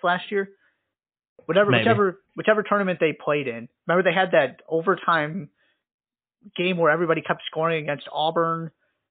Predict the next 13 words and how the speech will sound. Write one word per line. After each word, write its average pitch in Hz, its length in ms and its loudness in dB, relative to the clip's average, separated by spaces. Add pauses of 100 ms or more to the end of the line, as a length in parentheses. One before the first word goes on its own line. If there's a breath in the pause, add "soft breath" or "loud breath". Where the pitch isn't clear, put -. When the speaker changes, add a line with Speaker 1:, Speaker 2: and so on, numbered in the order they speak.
(380)
Speaker 1:
They 190 100 6
were, 175 200 2 (600)
I, 160 120 -4
they, 185 160 4
I 165 100 -2
don't, 202 240 2 (100)
I - 120 -10
don't 185 240 -10
believe 165 260 -4
they 143 120 0
won 147 200 -2
that 120 200 -6
tournament, 92 360 -18